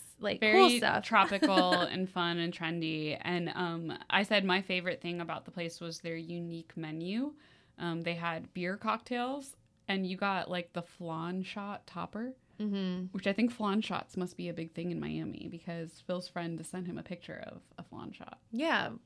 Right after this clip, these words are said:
Speaker 1: Um, so Vesa Sur is a Miami-born craft brewery with Latin American roots that honors authenticity and great tasting brews in Miami's most creative neighborhood, Wynwood. And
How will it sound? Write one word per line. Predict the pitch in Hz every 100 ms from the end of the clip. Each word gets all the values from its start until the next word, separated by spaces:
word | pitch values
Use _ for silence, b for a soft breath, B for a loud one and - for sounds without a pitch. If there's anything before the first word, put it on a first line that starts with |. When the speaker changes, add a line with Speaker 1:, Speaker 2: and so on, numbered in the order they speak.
| _ _
Speaker 1:
Um, | - 226 226 214 b b b b
so | - 262 247
Vesa | 233 262 302 415
Sur | - 254 247
is | 226
a |
Miami-born | 220 202 208 240 220 202 196
craft | 196 208 208
brewery | 196 185 180 185
with | 185 170
Latin | - 185 226
American | 233 226 233 254
roots | 208 196 202 -
that | 190 185
honors | - 196 196 196 -
authenticity | 190 226 285 269 254 247 240 240 233
and | 208
great | 196 190 202
tasting | - 208 190 208
brews | 190 175 175 170
in | -
Miami's | 175 170 170 165 170
most | 165 165 -
creative | - 208 214
neighborhood, | 196 180 175 156 175 175 170 b b b
Wynwood. | 185 170 170 - 64 - b b b
And | - 170 165